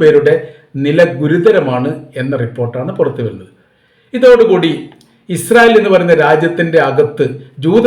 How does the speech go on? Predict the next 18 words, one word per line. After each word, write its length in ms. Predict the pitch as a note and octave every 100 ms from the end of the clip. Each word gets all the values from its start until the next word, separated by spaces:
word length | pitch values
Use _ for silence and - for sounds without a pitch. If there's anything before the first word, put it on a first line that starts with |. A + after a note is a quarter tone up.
| G#3+
വിശ്വാസികൾക്ക് 640 | - F3+ E3+ C#3 D#3+ D3
സുരക്ഷിതത്വമില്ല 920 | C#3 C#3+ F3 F3+ A3 A3 F#3+ D#3+ D#3 E3+ E3+ C#3
എന്നുള്ള 300 | C#3+ C3+ C3+ B2 B2+ C#3+
ആരോപണം 480 | D3+ D3+ C#3 A2+ - - _ _
ഏറെക്കുറെ 480 | C3+ D3+ E3+ E3+ E3 D#3 D#3+
തെളിഞ്ഞിരിക്കുന്നു 880 | E3 G3 A#3 A3+ - F#3+ F#3+ G3+ D3
എന്ന 120 | D3+ C3
തരത്തിലുള്ള 320 | B2+ C3+ C3 A#2+
റിപ്പോർട്ടാണ് 500 | A2+ C#3 C3+ C3 C#3+ F#3+ - - -
ഈ 100 | G3+ G#3
മേഖല 300 | F3 F3+ G3 -
കേന്ദ്രീകരിച്ചുകൊണ്ട് 880 | D3 D3+ D#3 D#3 C#3 A#2+ C#3 A#2+ A#2 - D3
ഇപ്പോൾ 160 | E3
പുറത്തു 240 | G3+ A3+ G#3
വന്നുകൊണ്ടിരിക്കുന്നത്. 680 | D#3 D3 B2 A#2 A2 A2 G2 - _ _ _ -
വലിയ 180 | A#3+ C4 A#3+
രീതിയിലുള്ള 260 | A#3 A3
അന്വേഷണ 400 | F#3 G3+ G#3+ G#3